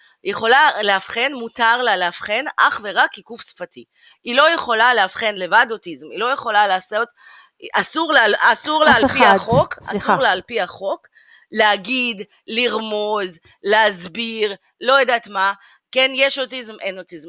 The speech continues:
Speaker 1: הדבר היחידי שהיא מוסמכת לעשות, זה לדבר על עיכוב שפתי. כשהיא לא רואה בעצם הפרעות תקשורת,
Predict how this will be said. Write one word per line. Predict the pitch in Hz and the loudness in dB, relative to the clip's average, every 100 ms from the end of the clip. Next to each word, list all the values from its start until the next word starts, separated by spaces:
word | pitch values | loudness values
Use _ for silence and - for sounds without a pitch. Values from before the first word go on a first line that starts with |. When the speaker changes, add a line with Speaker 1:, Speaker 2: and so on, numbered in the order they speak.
| - | -4
Speaker 1:
הדבר | 202 196 202 | -4 -2 0
היחידי | 262 269 254 240 | 0 0 -4 -6
שהיא | - 208 | -6 -6
מוסמכת | 185 - - 214 226 214 190 170 | -12 -12 -12 -6 -6 -4 -8 -6
לעשות, | 143 143 - 233 427 _ _ _ _ _ _ | -6 -6 -4 -4 -4 _ _ _ _ _ _
זה | - 190 | -6 0
לדבר | 190 185 254 | 2 4 4
על | 311 220 | 4 2
עיכוב | - 233 | -2 -10
שפתי. | - - 190 - - _ _ _ - | -12 -10 -12 -12 -20 _ _ _ -12
כשהיא | - - 302 262 | -6 0 0 4
לא | 254 247 | 4 4
רואה | 226 208 | 6 4
בעצם | 170 185 185 175 | 4 0 -4 -8
הפרעות | 165 - 180 175 165 | -10 -6 -4 -4 -6
תקשורת, | 170 - 170 170 330 453 | -12 -8 -6 -4 -4 -6